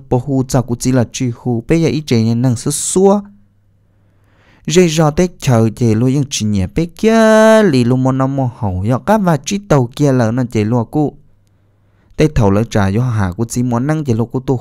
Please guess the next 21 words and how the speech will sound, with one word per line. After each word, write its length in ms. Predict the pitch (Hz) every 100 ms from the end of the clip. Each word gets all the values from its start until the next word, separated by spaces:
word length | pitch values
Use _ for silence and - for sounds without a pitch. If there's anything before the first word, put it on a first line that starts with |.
| -
hu 180 | 110
dù 120 | 104 101
rộn 200 | 95 -
nhục 120 | 98 -
bùa 160 | 87
thia. 260 | - 131 123 - _ _ _ _ _ _ _ _
Nó 100 | 147
chỉ 180 | 151 156
phần 360 | 151 123 113 120
đâu 200 | 151 151
luôn, 120 | 156
nhưng 120 | 160
chỉ 160 | 151 127
hu 300 | 117 135 131
dù. 300 | 127 113 104 98 - _ _ _ _ _ _ _ _ _ _ -
Ta 100 | 190
chỉ 200 | 202 147
mà 300 | 131 135 135 131
cô 80 | 147
chỉ 200 | - 147
dân 200 | 170 156